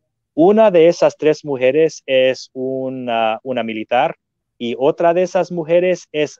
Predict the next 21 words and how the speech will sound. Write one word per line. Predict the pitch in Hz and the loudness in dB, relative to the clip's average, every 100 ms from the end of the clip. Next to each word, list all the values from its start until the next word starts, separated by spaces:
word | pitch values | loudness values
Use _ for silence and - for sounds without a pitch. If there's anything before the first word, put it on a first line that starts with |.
| _ | _
la | 127 127 | -4 -2
dueña | 117 120 135 156 160 160 | -2 -2 -2 -2 -4 -4
de | 139 127 | -4 -6
un | 127 123 | -8 -10
puerto. | 113 120 120 113 - 101 92 _ _ _ _ _ | -10 -4 -2 -2 -8 -14 -16 _ _ _ _ _
Ya | 104 107 127 143 147 | -12 0 2 4 2
olvidé | 135 123 120 113 123 135 | 0 -4 -4 -2 0 2
el | 123 113 | 0 0
nombre | 131 156 160 | -2 0 0
del | 165 165 | 0 0
puerto, | 160 165 160 165 | 0 0 -2 -4
pero | 147 131 | -2 -4
nuestro | 120 127 151 | -2 -4 -6
compañero | - 139 123 120 127 127 120 | -10 -8 -8 -6 -2 0 -2
Manuel | 117 117 117 113 123 131 | -6 -8 -6 -4 -2 -4
Milanés | 135 123 110 120 110 - | -4 -4 -4 -6 -8 -10
me | 113 | -6
lo | 113 | -2
había | 107 107 113 107 | -2 -2 -6 -4
dicho, | 120 - - - | -8 -8 -12 -10
pero | - 107 | -6 -4